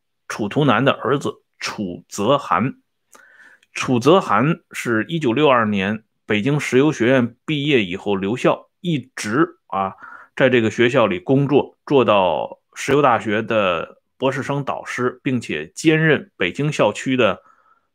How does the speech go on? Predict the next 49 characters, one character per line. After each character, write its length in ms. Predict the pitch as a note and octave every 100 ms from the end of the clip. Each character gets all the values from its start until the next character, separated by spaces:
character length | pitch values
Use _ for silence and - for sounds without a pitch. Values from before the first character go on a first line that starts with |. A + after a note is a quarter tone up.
| -
图 160 | -
书 100 | D3
馆 220 | E3 F2+ G2+
的 60 |
馆 200 | G#2 E3
长。 160 | C3 - _ - -
这 100 | D3
个 160 | C#3
楚 300 | - - G#2+
泽 220 | - C#3 E3+
涵 400 | - G#2+ E3 D3
晚 260 | A2 A1+
年 380 | F2+ D#2+ B2+ - _ _ _ _ _ _ _
啊， 180 | - F#2
写 260 | F#2+ - F#2+
了 100 | A2+
一 160 | B2
系 240 | D#3+ - D3+
列 160 | D3
的 100 | A#2
回 240 | A2 G#2+ B2+
忆 80 | B2
文 200 | G2+ B2+
章 320 | C3 B2+ _ _
啊， 240 | - - -
讲 360 | - - - -
他 180 | - C#3+
的 140 | A#2
这 120 | F#2+ A2
些 220 | A2+ G#2
家 300 | C3+ B2+ C3
世 280 | - B2 G#2+
渊 240 | B2+ C#3 B2+
源， 240 | D#2+ - _
很 160 | D#3
有 120 | F#3
意 140 | D#3 C#3
思。 160 | - - _ _ _ _ _
其 120 | - A3+
中 160 | A3+
提 180 | G#3+ F#3
到 140 | F#3+
自 260 | F3 - A3+
己 200 | D3 G2
的 100 | G#2
一 120 | E3
段 220 | C#3+ A2+
经 220 | G#2 G#2+ G#2+
历， 160 | G2+